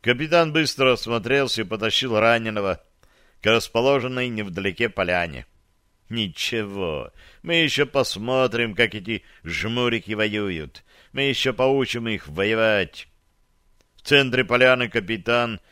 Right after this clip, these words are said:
опустил раненого на землю и вытащил сапёрные лопатки. «Иди», — сказал он, — руби вон те и те кусты. Слишком они близко к позициям. Если эти косые до них доберутся,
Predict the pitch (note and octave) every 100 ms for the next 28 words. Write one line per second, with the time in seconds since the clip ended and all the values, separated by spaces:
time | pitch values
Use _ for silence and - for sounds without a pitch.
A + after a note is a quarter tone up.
0 | _ _ F#2+ F2+ A#2 - B2+ B2 G#2+ A2+
1 | A2+ A2 G#2+ G#2 G2+ F2 G2+ A#2 A2+ G#2+
2 | G2 _ _ _ G#2 C#3 D3 C3 C#3 C3
3 | B2 G2+ G#2+ G2+ G#2 G#2 G#2+ F#2+ F2+ D2+
4 | - - _ _ _ _ _ _ F#2 A#2
5 | C3 G2+ - _ - - G2+ F#2 E2+ C2+
6 | A#1 - _ _ - G2+ A#2+ B2+ B2+ A#2
7 | A2+ G#2+ B2+ A2+ - A#2 A2 A2 - G2+
8 | D2 _ _ _ - B2 D3+ C#3 C3+ C3
9 | C3 A2+ C3 B2 A#2+ A2 A#2+ A#2 B2 A#2
10 | - C2+ G#1+ - _ _ _ _ F2 B2
11 | C#3+ - A#2+ B2 A#2 G2+ A#2 - B2+ A2+
12 | A#2+ B2 A2 A2 A2+ D3 C#3 - - G1+